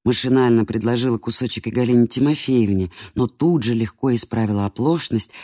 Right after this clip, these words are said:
одним теплым извинительным прикосновением ладони. Галина Тимофеевна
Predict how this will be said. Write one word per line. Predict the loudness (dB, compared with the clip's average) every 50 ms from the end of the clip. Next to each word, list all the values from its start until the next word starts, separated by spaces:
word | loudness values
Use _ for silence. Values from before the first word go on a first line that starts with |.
| -10
одним | -6 -4 -2 0 2 2 2 2 0 -2
теплым | -2 -2 0 0 0 0 0 0 0 0 0 -2
извинительным | -2 -2 0 2 2 2 2 2 0 0 2 2 2 2
прикосновением | 0 -2 -4 -4 -4 -4 -2 0 0 0 2 2 4 4 4 4
ладони. | 2 2 0 -2 0 2 4 4 6 4 2 0 -6 -16 -20 -20 -20 -20 _ _ _ _ _ _ _
Галина | -8 -4 -2 0 0 0 2 2 2 2 0
Тимофеевна | -2 -4 -2 -2 -2 -2 -2 -6 -4 -2 0 0 2 0 0 -2 -6 -8 -10 -10 -14